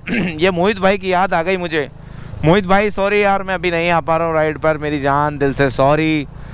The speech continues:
मैं जल्दी ही आऊँगा तुम्हारी ride पर, Next time ज़रूर मिलेंगे, next Sunday। बाकी यार सभी भाइयों को, road runner के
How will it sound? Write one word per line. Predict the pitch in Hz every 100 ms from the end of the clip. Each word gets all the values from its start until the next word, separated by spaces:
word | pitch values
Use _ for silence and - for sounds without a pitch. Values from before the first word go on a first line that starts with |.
| - - - 131
मैं | 135 135
जल्दी | 139 156 165 160
ही | 160
आऊँगा | 151 151 156 160
तुम्हारी | 147 151 147
ride | 139 143
पर, | 139 156 156 - - - -
Next | 117 135 -
time | 143
ज़रूर | 139 160
मिलेंगे, | 160 151 151 170
next | 160 -
Sunday। | 147 160 202 - - - - - - - - - - -
बाकी | 127 139 175
यार | 180 156
सभी | 151 160
भाइयों | 147 151 156
को, | 165
road | 160 160
runner | 156 156 151
के | 156